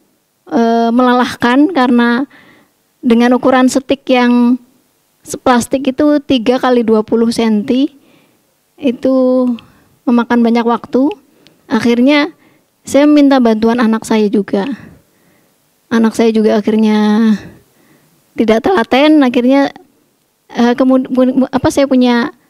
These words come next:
eh, alumni binaan T P Q, saya libatkan. Nah, akhirnya seperti itu. Ini untuk pemasaran, eh,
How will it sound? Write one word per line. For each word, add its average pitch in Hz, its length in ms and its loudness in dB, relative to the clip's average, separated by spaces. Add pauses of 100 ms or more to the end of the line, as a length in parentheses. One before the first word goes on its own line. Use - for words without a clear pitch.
(500)
eh, 226 560 0 (200)
alumni 240 600 2 (400)
binaan 220 680 0 (260)
T - 140 -2
P - 60 2 (100)
Q, - 60 -8 (600)
saya 233 240 -2
libatkan. 220 640 -2 (3000)
Nah, 226 460 2
akhirnya 269 480 0 (420)
seperti 233 380 -2
itu. 302 340 0 (760)
Ini 294 240 2
untuk 294 160 0
pemasaran, 269 800 2 (800)
eh, 233 340 0